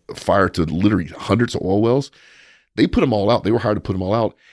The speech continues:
And Paige, here's their idea. And I've always wanted to know who was the first person to do this. So they take a bulldozer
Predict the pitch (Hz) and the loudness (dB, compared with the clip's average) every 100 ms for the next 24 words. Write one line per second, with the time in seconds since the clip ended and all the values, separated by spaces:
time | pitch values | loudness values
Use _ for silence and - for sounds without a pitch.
0 | _ 107 104 - 147 135 107 120 175 226 | _ -20 -2 0 0 -4 -8 -6 -2 -2
1 | - - 95 104 101 113 107 92 - - | 2 2 2 -4 -6 -6 -4 -6 -12 -8
2 | 147 139 135 226 277 202 170 151 120 123 | -2 2 2 4 4 4 2 4 2 0
3 | _ - 220 262 170 - 143 - 143 143 | _ 0 6 6 6 2 2 2 2 2
4 | 123 92 113 113 143 - - _ - - | -4 0 0 0 -2 -4 -10 _ -20 -20
5 | - - _ - 139 139 170 - 160 147 | -20 -20 _ -4 -2 0 0 0 0 0
6 | 107 76 78 92 | 0 -2 -4 -8